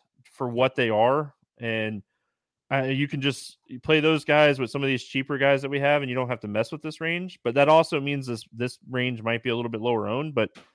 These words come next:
I don't think Lan-, Lance Lynn would be the guy for me. I think Burns or May have more strikeout upside in general, so I'm leaning on those guys more anyway. All right,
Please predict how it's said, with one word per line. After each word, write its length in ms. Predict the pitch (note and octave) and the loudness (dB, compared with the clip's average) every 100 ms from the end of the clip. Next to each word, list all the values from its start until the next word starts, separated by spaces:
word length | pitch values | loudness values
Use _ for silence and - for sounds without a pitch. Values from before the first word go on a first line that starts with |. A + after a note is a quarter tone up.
| _ _ - | _ _ 0
I 80 | |
don't 140 | D#3+ E3 | 4 4
think 200 | E3 B2 | 0 0
Lan-, 200 | C3 D3 | 0 0
Lance 360 | C3 D#3+ C#3+ - | 0 0 0 -4
Lynn 180 | D3+ C#3+ | -4 -4
would 120 | G#2+ | -4
be 80 | B2 | -4
the 120 | G#2 | -2
guy 440 | A2 B2 B2+ B2+ _ | 2 4 4 2 _
for 80 | A2+ | -10
me. 280 | G#2+ A2+ A#2+ _ _ _ _ - | -6 -6 -8 _ _ _ _ -8
I 100 | A#2+ | -4
think 200 | C#3+ A#2+ | -4 0
Burns 480 | B2+ C#3+ D3+ C#3 B2 | 4 4 4 2 2
or 120 | A#2+ | 2
May 340 | A2+ C3 C#3+ | 4 6 6
have 240 | C3+ A#2+ A2 | 4 2 0
more 160 | A#2 | -6
strikeout 480 | G#2 A2 B2+ A#2+ A2+ | -4 -2 0 2 2
upside 380 | G#2+ - A2 A2 | 0 0 0 0
in 120 | G#2 | -2
general, 420 | A2 B2 A2+ A2 | -4 -2 0 -2
so 380 | A2+ - G#2+ G#2+ _ _ _ - | -2 0 2 0 _ _ _ -10
I'm 180 | A2+ A2 | -6 -4
leaning 280 | B2+ B2 | -4 -2
on 100 | A2+ | -4
those 240 | G#2+ A#2+ A#2 | -4 -4 0
guys 240 | A2 G#2 | 0 0
more 180 | G#2+ A2 | -2 -2
anyway. 340 | B2 G2+ G2+ G#2 _ _ _ _ _ _ _ _ _ _ _ _ | -2 -4 -6 -8 _ _ _ _ _ _ _ _ _ _ _ _
All 140 | - F3 | 6 8
right, 260 | D#3+ C#3+ | 8 6